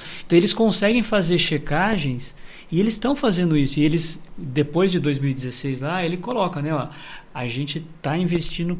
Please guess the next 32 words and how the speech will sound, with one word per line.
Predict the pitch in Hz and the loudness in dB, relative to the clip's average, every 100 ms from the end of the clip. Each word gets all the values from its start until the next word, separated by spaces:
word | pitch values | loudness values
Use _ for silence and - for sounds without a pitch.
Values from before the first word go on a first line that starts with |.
| - - | -6 -4
pesado. | 180 123 127 147 165 147 135 135 - - | -4 -2 -2 0 0 0 -4 -8 -14 -8
Eles | 151 156 151 | -4 -4 -2
tão, | 175 175 170 135 123 | 0 2 2 0 -2
a | - | 0
gente | 135 160 | 2 2
falou | - 165 151 | 2 2 4
de | 143 | 2
eleição, | 135 127 - 180 170 | 2 0 0 0 0
né, | 165 | 0
e | 151 | -2
de, | 139 156 160 | -2 -4 -2
e | 165 | 0
na | 156 156 | 4 4
questão | 156 190 - 170 | 4 0 2 2
da | 160 | 4
eleição, | 151 135 127 - 180 | 4 2 -2 -2 -2
eles | 196 185 | -2 -4
comentam, | 208 190 196 185 | -2 0 0 0
inclusive, | 170 156 131 107 135 180 139 135 - - - - - - - - - - - | -2 -2 -4 -2 0 0 -2 -6 -10 -18 -20 -20 -20 -20 -20 -20 -20 -18 -14
que | - | 2
agora | 156 156 170 | 4 6 6
eles | 170 175 | 4 2
têm | 175 | 4
um | 175 | 4
banco | 120 143 185 202 - 127 | 8 8 8 6 2 -2
de | 104 131 | 0 0
dados | 120 113 135 120 | 2 4 4 2
dos | - 127 151 | -4 0 2
anúncios, | 160 120 131 160 165 143 139 120 139 | 4 2 2 2 2 0 -2 -4 -2
existe | 123 135 151 165 | 0 0 0 2
uma | 165 | 4
regra, | 165 123 127 147 120 117 | 2 4 4 4 0 -4